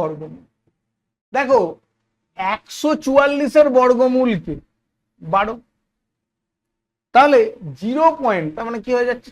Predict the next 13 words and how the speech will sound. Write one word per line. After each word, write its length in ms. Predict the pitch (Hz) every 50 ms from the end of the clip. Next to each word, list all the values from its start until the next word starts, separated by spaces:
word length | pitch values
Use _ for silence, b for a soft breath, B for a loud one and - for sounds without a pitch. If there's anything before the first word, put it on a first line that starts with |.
| - -
চার 140 | 220 220 247 247 226
ঘর 120 | 226 254 247 247 -
পর 100 | 247 247 233 247
দশমিক 360 | 247 220 247 247 254 240 233 240
হয়, 140 | 247 247 - _ _ _ _ _ _ _ _ _ -
তাহলে 200 | - 208 214 220 190
কি 60 | 226 240
হচ্ছে? 160 | 208 254 247 185 165
জিরো 180 | 185 208 226 233 233 233
পয়েন্ট 220 | 233 233 226 220 233 214
ওয়ান 160 | 214 214 233 247 240 190
টু 80 | 247 254 269 269 247
এর 100 | 202 165